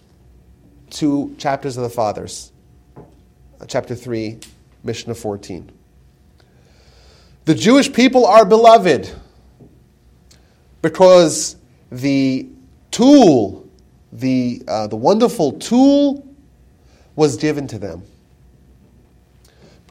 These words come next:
That the Almighty gave us the wonderful tool that He used to create the world.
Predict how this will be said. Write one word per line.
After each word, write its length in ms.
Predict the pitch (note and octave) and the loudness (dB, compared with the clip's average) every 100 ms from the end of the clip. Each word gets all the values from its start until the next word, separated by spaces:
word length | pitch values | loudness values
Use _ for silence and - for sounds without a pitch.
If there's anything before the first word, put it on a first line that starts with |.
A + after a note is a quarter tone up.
| - | -14
That 160 | A#2+ | -12
the 120 | A#2+ | -10
Almighty 480 | A#2 A2 D3 G3+ G3+ | -10 -6 -4 -2 -4
gave 300 | C3 C#3 D#3 | -6 -4 -2
us 180 | D3+ D3 | -4 -8
the 80 | A2 | -14
wonderful 580 | G#2 C3 F3+ F3+ - B2+ | -8 -6 -6 -10 -12 -14
tool 680 | - - A3 C#4 D#4 D#4 - _ _ _ _ | -12 -10 -6 -4 -4 -8 -20 _ _ _ _
that 420 | A2 B2 C3 B2+ - _ | -12 -8 -8 -10 -14 _
He 140 | _ B2 | _ -18
used 520 | A2+ A#2 A#2 A2 - _ | -12 -10 -10 -12 -20 _
to 100 | - | -20
create 600 | G2 - G2 F#2+ F#2 - _ _ | -20 -18 -16 -16 -16 -20 _ _
the 80 | G2 | -18
world. 560 | G2+ F#2+ F#2+ - - | -14 -12 -12 -16 -20